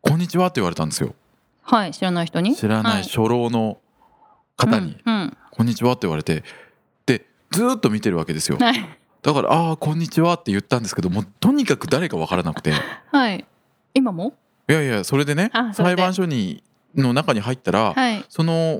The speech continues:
Speaker 1: また方がね、ふらっとこっちにやってこられるわけですよ。
Speaker 2: はい。
Speaker 1: でも明らかに関係者じゃないって分かるわけですよ。
Speaker 2: あー、
Speaker 1: ね。
Speaker 2: そうなんですね。うん。
Speaker 1: うん。いや、関係者じゃないっていうのは、その、私が担当してる事件の関係者ではないわけですよ。
Speaker 2: なるほど。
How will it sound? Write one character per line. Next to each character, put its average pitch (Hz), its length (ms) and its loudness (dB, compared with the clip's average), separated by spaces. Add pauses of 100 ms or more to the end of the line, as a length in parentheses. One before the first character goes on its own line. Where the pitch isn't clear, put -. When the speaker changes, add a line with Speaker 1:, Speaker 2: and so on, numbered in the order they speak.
Speaker 1:
ま 143 80 2
た 147 100 0
方 147 200 0
が 104 100 0
ね、 85 240 0 (140)
ふ - 160 2
ら 180 140 4
っ - 100 -8
と 104 100 0
こ - 140 -2
っ 104 40 2
ち - 140 -4
に 107 80 2
や 92 60 2
っ - 40 -6
て 120 100 -2
こ 135 100 0
ら 131 100 0
れ 131 80 0
る 117 100 0
わ 92 60 0
け - 80 -6
で 82 80 -2
す 82 140 0
よ。 78 220 0
Speaker 2:
は 240 160 0
い。 208 60 -2
Speaker 1:
で 135 120 0
も 143 180 4
明 220 80 2
ら 269 80 0
か 180 80 2
に 131 100 -4
関 147 220 -2
係 175 140 2
者 151 100 -4
じ 104 80 -2
ゃ 95 60 0
な 104 80 2
い - 20 2
っ 98 40 -6
て 90 100 -2
分 85 80 2
か 160 80 2
る 165 80 2
わ 151 80 0
け 110 80 0
で 87 60 -2
す - 100 -6
よ。 71 140 0 (120)
Speaker 2:
あ 208 760 2
ー、 - 40 2
Speaker 1:
ね。 240 120 2
Speaker 2:
そ 262 100 -2
う - 20 -2
な 175 100 -4
ん 165 80 -6
で - 80 -8
す - 100 -6
ね。 220 220 0
う 233 80 0
ん。 220 60 2
Speaker 1:
う - 20 0
ん。 117 460 -2
い - 20 -6
や、 101 60 2
関 131 160 0
係 156 100 0
者 147 140 -2
じ 120 40 0
ゃ 110 60 2
な 113 80 0
い 120 40 -2
っ - 20 -4
て 123 100 -4
い - 20 2
う - 20 2
の 101 80 2
は、 90 40 0
そ 98 100 -6
の、 95 200 0
私 151 320 0
が 147 80 2
担 143 180 -2
当 139 160 0
し 135 60 -10
て 139 80 4
る 131 80 2
事 131 100 -4
件 131 220 0
の 117 80 -2
関 110 180 0
係 117 140 0
者 104 100 0
で 87 60 0
は 82 100 0
な 87 80 0
い 104 80 2
わ 107 80 -2
け - 80 -10
で 82 100 0
す - 140 -4
よ。 80 160 0 (180)
Speaker 2:
な 202 120 2
る 175 60 0
ほ 165 60 -2
ど。 156 140 -2